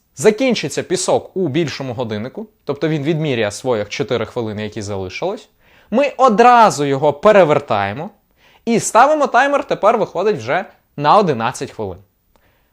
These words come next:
Давайте подивимось, чи дійсно у нас вийде п'ятнадцять хвилин. Ми зафіксували момент, коли у більшому годиннику залишилось лише чотири хвилини. І ми точно зрозуміємо, коли ці чотири хвилини пройдуть, коли пісок пересипеться повністю донизу.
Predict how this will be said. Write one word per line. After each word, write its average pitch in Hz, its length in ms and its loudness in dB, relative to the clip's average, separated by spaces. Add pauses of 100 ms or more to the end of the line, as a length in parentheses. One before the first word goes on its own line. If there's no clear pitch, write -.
(600)
Давайте 156 380 -2
подивимось, 240 540 0
чи - 160 -8
дійсно 170 340 -6
у - 20 -2
нас 240 220 -6
вийде 113 240 -4
п'ятнадцять 135 440 -4
хвилин. 143 300 -2 (500)
Ми 190 140 2
зафіксували 226 560 2
момент, 131 400 -6
коли 180 280 0
у 180 160 -4
більшому 156 520 -2
годиннику 117 680 -6 (260)
залишилось 190 800 0
лише 170 360 2
чотири 170 400 0
хвилини. 120 360 -4 (640)
І 220 140 2
ми 196 140 2
точно 190 520 4
зрозуміємо, 127 540 -4
коли 165 240 -4
ці 214 140 -6
чотири 143 360 -4
хвилини 123 480 -4 (320)
пройдуть, 165 500 0 (440)
коли 156 260 4
пісок 131 500 0
пересипеться 156 600 -4
повністю 98 420 -8
донизу. 156 420 -2